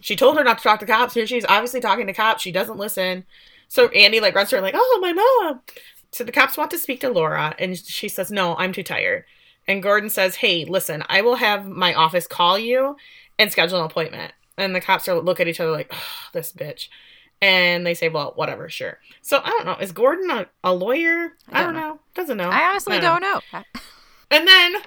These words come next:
Speaker 1: Laura says she's just going home. Even though she just got out of parent hand surgery, um,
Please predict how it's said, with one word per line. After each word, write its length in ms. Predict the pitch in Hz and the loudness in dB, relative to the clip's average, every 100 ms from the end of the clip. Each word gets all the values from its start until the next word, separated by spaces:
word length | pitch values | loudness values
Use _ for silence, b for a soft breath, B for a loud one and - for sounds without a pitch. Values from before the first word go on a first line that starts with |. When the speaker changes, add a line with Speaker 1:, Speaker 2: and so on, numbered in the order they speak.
| - | -12
Speaker 1:
Laura 300 | - 262 285 | 0 4 4
says 200 | - 247 | 4 -2
she's 240 | 247 453 - | 0 -2 -2
just 220 | 220 - | -4 -4
going 300 | 214 220 226 | -4 -4 -4
home. 340 | 180 151 156 - _ - | -8 -8 -12 -20 _ -4
Even 180 | 294 285 | -2 0
though 100 | 220 | -2
she 120 | 180 | -2
just 220 | 269 - | -4 2
got 160 | 240 240 | 4 4
out 140 | 226 | 2
of 140 | 220 - | -2 -2
parent 260 | 220 190 | -2 -2
hand 320 | - 185 208 247 | -4 -4 -4 -4
surgery, 480 | 269 254 269 - | -6 -2 -4 -2
um, 240 | 180 185 | -2 -4